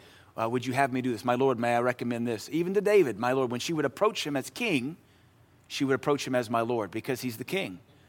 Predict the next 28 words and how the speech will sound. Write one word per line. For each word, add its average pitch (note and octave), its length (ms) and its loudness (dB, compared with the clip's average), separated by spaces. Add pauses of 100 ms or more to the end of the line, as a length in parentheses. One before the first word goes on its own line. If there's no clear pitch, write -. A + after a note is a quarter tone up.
(120)
Not, D#3+ 240 6
"Hey, F3+ 200 6
honey, D3 280 4
get D#3 160 2
over F3 220 6
here." G#2 260 -4 (640)
She - 180 0
understood, D3+ 420 2
"He's C3+ 200 2
on C#3 80 2
the C3+ 100 0
throne F3 320 2
right A#2 180 2
now. A2+ 300 0 (240)
I A#2+ 80 0
have B2+ 180 2
to A#2 80 -16
treat B2+ 220 -4
him B2 120 -4
like A#2 180 -2
everybody A2+ 440 -2
else D3 140 -6
does." G2 160 -14
That's B2 180 -6
honor. D#3+ 380 -4 (960)
Tremendously E3+ 460 -2
submitted G#2+ 380 -6
woman. E2 280 -8